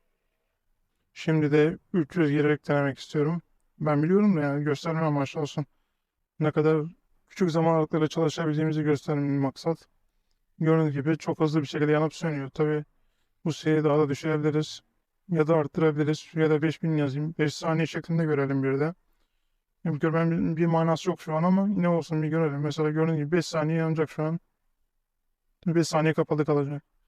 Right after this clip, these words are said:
Bu şekilde başka şartlara da bağlayıp yanmasını da göstereceğim ileriki projelerde.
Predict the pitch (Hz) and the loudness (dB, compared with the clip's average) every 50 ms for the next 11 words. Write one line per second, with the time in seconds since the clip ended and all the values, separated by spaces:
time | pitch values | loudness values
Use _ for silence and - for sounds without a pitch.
0 | _ _ _ _ _ _ _ _ _ _ - 165 147 - 175 165 160 165 160 151 | _ _ _ _ _ _ _ _ _ _ -4 -4 -2 0 0 2 2 2 2 0
1 | 156 147 - 170 - - 170 165 170 160 165 170 160 170 160 156 170 165 156 165 | 0 -2 -2 -4 -2 -2 -4 -2 0 0 2 2 2 2 2 2 2 2 2 2
2 | 170 165 - _ _ _ _ _ _ _ _ _ _ _ _ _ _ _ _ _ | 0 -2 -4 _ _ _ _ _ _ _ _ _ _ _ _ _ _ _ _ _
3 | - - 175 165 160 160 151 - - 165 156 156 139 139 131 - - 147 139 139 | 0 2 2 4 4 2 0 0 -2 0 0 2 2 0 0 -2 -4 -4 -2 -2
4 | 143 139 151 156 143 143 131 - - _ - 151 143 139 139 135 139 139 139 143 | -2 -2 0 0 0 0 0 -2 -6 _ -2 0 2 2 2 2 0 0 0 0
5 | 160 175 175 | -2 -2 -2